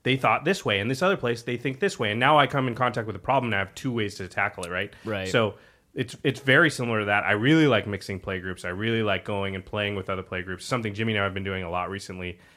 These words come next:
Speaker 1: And, uh, it was really nice to have you guys come in because, honestly, I learned a lot from that, too. Um, we'll
Speaker 2: Oh,
Speaker 1: get
Speaker 2: yeah.
Speaker 1: into that.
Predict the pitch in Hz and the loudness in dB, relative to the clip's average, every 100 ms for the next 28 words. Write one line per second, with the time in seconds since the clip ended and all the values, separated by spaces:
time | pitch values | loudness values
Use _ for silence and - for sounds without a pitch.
0 | _ 101 95 92 90 95 113 107 127 117 | _ -6 -4 -2 -2 -2 -2 0 2 2
1 | 107 107 - 95 98 131 107 - 98 95 | 2 0 0 -4 -2 -2 -2 -2 -8 -6
2 | 90 90 92 127 - - _ _ _ _ | -6 -4 0 -2 -2 -18 _ _ _ _
3 | - 190 139 117 156 131 104 101 - 104 | 2 4 6 6 6 4 2 2 0 -4
4 | 92 - - 143 101 90 - - 101 95 | -6 -2 0 2 0 -4 -10 -2 0 0
5 | 90 92 - - 139 139 139 151 147 107 | -4 -10 -14 -2 2 4 4 4 2 2
6 | 92 - | 2 -2